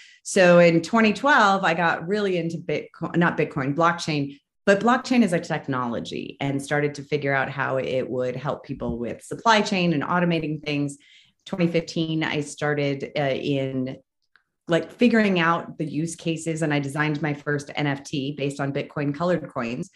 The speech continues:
But it wasn't really possible. It was gonna cost a million dollars to do it, so I didn't. But it was for a nonprofit to replace the bricks in front of a hospital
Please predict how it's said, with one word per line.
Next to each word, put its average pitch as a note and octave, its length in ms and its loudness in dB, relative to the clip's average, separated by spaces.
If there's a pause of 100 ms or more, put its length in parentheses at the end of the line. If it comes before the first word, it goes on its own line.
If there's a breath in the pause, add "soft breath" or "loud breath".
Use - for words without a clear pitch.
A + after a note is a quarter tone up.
(460 soft breath)
But G#3 120 4
it G3 80 4
wasn't B3 240 4
really A#3+ 180 4
possible. E3 560 0
It - 80 -2
was C#3 140 -8
gonna D3 160 -4
cost D#3 320 -6
a D3+ 40 -6
million C#3+ 240 -2
dollars B2 320 -4
to B2+ 120 -16
do F#3 180 -2
it, F3 200 0
so - 120 -6
I C#3 80 0
didn't. C#3 360 -2
But C#3 120 -2
it D3 80 0
was D#3+ 180 -2
for D#3+ 200 -2
a D3+ 40 0
nonprofit C#3+ 720 -2
to - 140 -8
replace D3 360 -4
the D3 80 -12
bricks C#3+ 280 -8
in C3+ 100 -4
front C3+ 160 -8
of A#2 80 -10
a A#2 40 -10
hospital - 600 -12